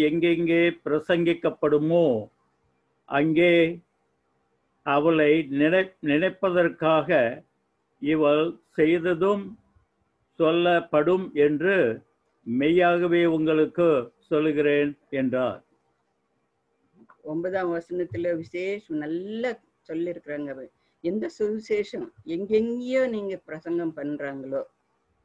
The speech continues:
Speaker 2: அவங்கள பத்தி நீங்க, இது பத்தி நீங்க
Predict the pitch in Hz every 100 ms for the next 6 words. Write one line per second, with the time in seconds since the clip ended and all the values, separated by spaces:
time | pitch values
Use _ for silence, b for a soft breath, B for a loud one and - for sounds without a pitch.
0 | _ _ _ - 143 151 147 - - 156
1 | 151 143 156 170 - _ _ _ _ _
2 | _ _ 139 135 135 127 _ 147 - 160
3 | 143 131